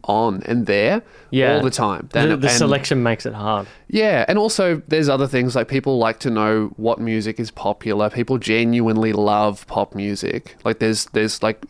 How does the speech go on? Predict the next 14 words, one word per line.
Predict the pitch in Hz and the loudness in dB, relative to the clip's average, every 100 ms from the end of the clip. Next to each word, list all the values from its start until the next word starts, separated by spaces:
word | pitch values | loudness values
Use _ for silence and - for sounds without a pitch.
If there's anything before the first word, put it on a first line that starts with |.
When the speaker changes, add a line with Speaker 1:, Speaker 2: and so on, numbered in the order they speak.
| - | -8
Speaker 1:
you | - 123 | -2 0
know, | 107 | 0
pop | - 160 | 0 0
music | 156 135 120 | 2 0 2
gets | 120 110 - - - | 0 -2 -6 -6 -8
a | |
fucking | - 113 - 113 101 98 - - - | -2 -2 -2 -4 -4 -4 -6 -10 -14
<laughs> | - - - | -20 -8 -2
bad | 120 117 98 | 2 2 2
rap | 120 113 - | 2 0 -2
from | - 117 104 | -2 0 2
most | 104 107 - | 0 -2 -2
people, | 131 151 107 | -2 0 0
but | 101 113 - | 0 0 -2